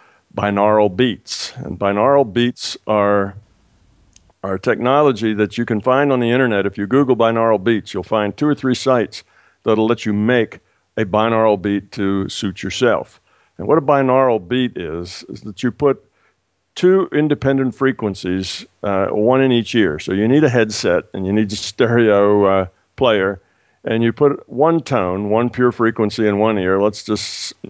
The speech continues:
say a hundred, uh, hertz in, in one ear, then you put a hundred and four hertz in the other ear. Now, any of you know a little bit about physics know if you have two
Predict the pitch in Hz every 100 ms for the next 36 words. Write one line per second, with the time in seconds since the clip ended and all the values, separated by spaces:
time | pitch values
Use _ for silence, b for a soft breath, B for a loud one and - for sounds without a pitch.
0 | - - 107 107 104 123 113 113 104 -
1 | 104 101 101 117 113 - - 101 92 95
2 | - 92 92 92 92 117 110 101 95 -
3 | b b b 131 143 147 - 131 120 _
4 | - 101 120 117 107 101 175 185 160 113
5 | 107 - - 110 107 123 127 117 92 65
6 | 95 - 156 - 101 98 101 95 - _
7 | _ _ _ - - 120 127 127 123 120
8 | 113 135 135 117 113 107 107 - 107 104
9 | 98 110 107 104 107 110 120 - 156 151
10 | 131